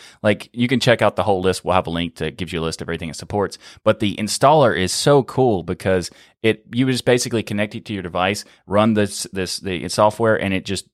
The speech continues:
sets it up for you. And I remember a time when I first started trying out Ubuntu Touch m-, many years ago,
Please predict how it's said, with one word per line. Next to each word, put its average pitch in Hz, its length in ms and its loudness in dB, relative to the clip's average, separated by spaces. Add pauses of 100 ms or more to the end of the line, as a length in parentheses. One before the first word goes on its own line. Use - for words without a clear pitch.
(180)
sets - 300 -2
it 98 60 -4
up 110 120 2
for 139 160 0
you. 101 200 -8 (300)
And 110 100 4
I 135 80 6
remember 135 300 4
a 107 40 0
time 117 220 2
when 101 80 0
I 104 80 4
first 110 260 -2
started 101 240 -2
trying 104 280 0
out 92 200 -2
Ubuntu 101 240 -6
Touch 101 260 0
m-, 92 180 -12
many 101 180 -4
years 95 220 -2
ago, 101 260 2